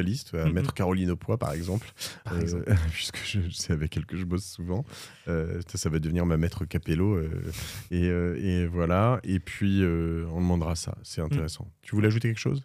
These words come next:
Speaker 2: Euh, bah, juste dernier point, quand on investit là-dedans ou dans autre chose, faut toujours se dire pourquoi j'investis.
Speaker 1: Mm.
Speaker 2: Parce que comme on l'a dit, on peut se retrouver, euh, pas collé, mais on va dire sur un investissement de très, très long terme.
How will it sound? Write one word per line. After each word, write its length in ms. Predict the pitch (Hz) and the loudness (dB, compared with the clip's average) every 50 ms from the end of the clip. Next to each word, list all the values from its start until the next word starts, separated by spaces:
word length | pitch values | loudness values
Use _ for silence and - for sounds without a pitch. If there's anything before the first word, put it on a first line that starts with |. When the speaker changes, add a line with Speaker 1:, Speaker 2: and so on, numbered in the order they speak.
| - - | -2 0
Speaker 2:
Euh, 140 | 127 123 123 | 2 2 4
bah, 180 | 127 127 123 | 4 4 4
juste 200 | 123 131 139 135 | 4 2 2 2
dernier 260 | 147 151 143 135 127 | 2 2 2 2 0
point, 320 | 120 - 151 156 160 156 151 | 0 0 0 0 2 2 0
quand 160 | - 127 113 | 0 0 0
on 100 | 120 123 | 2 2
investit 640 | 123 120 113 120 110 - - - 147 143 143 139 | 2 2 2 0 -2 -4 -2 -2 0 0 0 2
là-dedans 480 | 123 123 120 104 104 123 123 127 127 127 | 2 0 0 2 2 2 2 2 2 0
ou 180 | 120 110 110 101 | 0 -2 -2 -2
dans 320 | 101 113 107 107 107 107 | -2 -2 0 0 0 -2
autre 220 | 107 - - 117 | -2 -4 -6 -8
chose, 240 | 110 - 139 135 120 | -6 -2 -2 -4 -4
faut 120 | - - 113 | -4 -10 -12
toujours 220 | - 104 104 104 | -8 -6 -6 -6
se 60 | 98 | -6
dire 160 | 104 110 104 - _ _ | -6 -8 -8 -8 _ _
pourquoi 480 | - 120 - - - - 123 123 127 - _ - | -8 -8 -8 -6 0 0 0 0 0 -6 _ -4
j'investis. 500 | 120 113 104 80 78 71 67 - 135 135 | -2 0 0 2 0 0 0 -2 -4 -4
Speaker 1:
Mm. 40 | 147 | -6
Speaker 2:
Parce 100 | - - | -8 -8
que 80 | 120 | -6
comme 240 | 110 - 123 117 120 | -4 -2 0 0 2
on 60 | 117 120 | 2 4
l'a 160 | 120 120 120 | 4 2 2
dit, 260 | 117 131 143 135 131 | 2 0 -2 -2 -2
on 100 | 117 101 | -2 -4
peut 120 | 98 - 110 | -4 -6 -8
se 80 | - | -6
retrouver, 540 | - 120 113 - - 127 120 131 135 131 127 | -4 -6 -6 -4 -2 0 2 4 4 4 2
euh, 160 | 117 104 101 104 107 120 - - | 0 -2 -2 -6 -8 -10 -10 -8
pas 100 | 117 110 | -8 -6
collé, 480 | 101 - - 143 139 139 147 147 139 139 | -6 -4 -2 0 2 4 4 2 0 0
mais 120 | 123 117 107 | -2 -4 -2
on 60 | 104 | -2
va 80 | 107 | -2
dire 120 | 104 113 113 | -2 -4 -6
sur 160 | - - 110 | -6 -6 -4
un 80 | 110 110 | -4 -2
investissement 540 | 110 107 117 113 - 120 117 - 123 127 | -2 -2 -4 -4 -6 -6 -6 -4 -4 -2
de 80 | 117 107 | -2 -4
très, 260 | - - - - 123 | -6 -8 -6 -4 -4
très 240 | 120 - - - 120 | -6 -4 -4 -4 -2
long 160 | 117 120 113 | -2 -2 -4
terme. 260 | 104 - 139 139 135 | -2 -2 -2 -2 -4